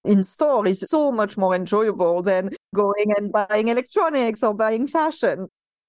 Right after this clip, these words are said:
A big part of why that has been the case is because this is an industry that hasn't been technologically enabled. A lot of the large players resisted online transformation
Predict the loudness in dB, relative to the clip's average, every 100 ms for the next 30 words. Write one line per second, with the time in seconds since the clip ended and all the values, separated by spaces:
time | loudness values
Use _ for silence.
0 | _ -2 -2 0 -2 -2 0 0 2 -2
1 | 0 2 2 0 0 0 -4 -8 -6 -6
2 | -2 2 2 0 -6 -8 -6 0 2 2
3 | 0 -8 -10 -4 -2 0 -2 -4 -4 -2
4 | 0 0 -2 -4 0 2 2 0 0 -2
5 | -2 0 0 2 2 2 -2 -6 0 0
6 | 2 0 0 -2 -2 -6 _ _ _ 0
7 | 2 2 0 0 -2 -2 0 -2 -4 -6
8 | -4 2 2 2 -4 -2 2 2 0 -4
9 | -4 -2 0 0 0 -2 -2 0 2 2
10 | 0 0 0 0 -2 0 -4 0 0 0
11 | -2